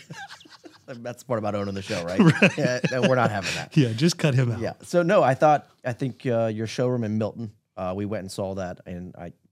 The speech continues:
Speaker 1: you're blown away by, you know, what small space it was, relatively small
Speaker 2: It's like
Speaker 1: space.
Speaker 2: seventeen hundred square feet.
Speaker 1: But utilized perfectly, right? And, and a lot of different things. You didn't go with, like we said, we didn't just put a raised panel door in there and
Speaker 2: Right.
Speaker 1: call it a day.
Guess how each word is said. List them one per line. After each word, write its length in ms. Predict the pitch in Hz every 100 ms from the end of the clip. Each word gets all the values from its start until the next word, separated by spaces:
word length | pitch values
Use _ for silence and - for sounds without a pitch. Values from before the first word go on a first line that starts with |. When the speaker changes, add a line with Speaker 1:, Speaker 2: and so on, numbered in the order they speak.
| _ _ _
Speaker 1:
you're 100 | 92
blown 220 | 104 113
away 260 | 92 95 92
by, 240 | 85 101
you 100 | -
know, 180 | 98 90 _ _ _
what 220 | 117 120
small 340 | - 131 135
space 380 | 123 - 104 -
it 80 | -
was, 340 | 95 95 - -
relatively 500 | 110 101 98 101 90
small 240 | 90 101 95
Speaker 2:
It's 80 | -
like 120 | 98 95
Speaker 1:
space. 60 |
Speaker 2:
seventeen 400 | - 104 104 95
hundred 200 | 98 95
square 200 | - 107
feet. 240 | 92 110 - _ 104
Speaker 1:
But 280 | 113 95 _ _
utilized 560 | 107 127 123 104 92 -
perfectly, 480 | 143 131 - 92 82
right? 240 | 95 120
And, 120 | 113
and 140 | 92 113
a 20 |
lot 320 | 104 104 113
of 80 | 131
different 380 | 127 120 123 113
things. 180 | 113 101
You 60 | 120
didn't 200 | 175 151
go 100 | 147
with, 100 | 131
like 140 | 110
we 80 | 110
said, 120 | 107
we 80 | 98
didn't 140 | 127
just 140 | 139 -
put 100 | 127
a 40 |
raised 340 | 107 104 104 -
panel 240 | 107 98
door 300 | 92 95 92
in 100 | 92
there 280 | 92 92 92
and 120 | 82
Speaker 2:
Right. 200 | 101 92
Speaker 1:
call 160 | 107 92
it 60 |
a 40 | 87
day. 300 | 90 80